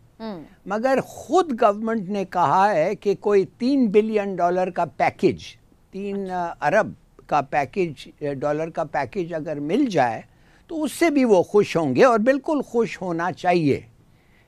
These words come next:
Speaker 2: मेरे ख्याल में पॉलिटिकली जो है वो ये है कि आप रेस्ट कंटेंट,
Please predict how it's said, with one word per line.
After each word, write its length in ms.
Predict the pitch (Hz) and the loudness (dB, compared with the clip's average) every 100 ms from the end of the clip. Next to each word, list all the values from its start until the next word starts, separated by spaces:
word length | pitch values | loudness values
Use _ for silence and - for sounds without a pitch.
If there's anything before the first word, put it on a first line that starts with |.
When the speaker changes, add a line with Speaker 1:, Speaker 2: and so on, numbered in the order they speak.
| - | -10
Speaker 2:
मेरे 180 | 285 269 | -2 0
ख्याल 280 | 254 277 285 | 0 0 2
में 220 | 311 285 | 2 2
पॉलिटिकली 920 | - 240 196 294 349 349 - 339 320 | -2 -2 0 0 0 0 2 4 4
जो 240 | 254 226 | 4 2
है 560 | 156 113 175 117 113 269 _ - | 2 2 2 2 -2 -6 _ -4
वो 160 | 185 185 | 0 0
ये 280 | 175 277 | 2 2
है 320 | 175 202 170 185 | 2 2 0 -2
कि 160 | - | -4
आप 200 | 202 220 151 | -2 -2 -4
रेस्ट 460 | 175 294 - - 226 | 0 0 -2 -8 -4
कंटेंट, 600 | 196 170 - 160 277 | -4 -4 -2 -2 -2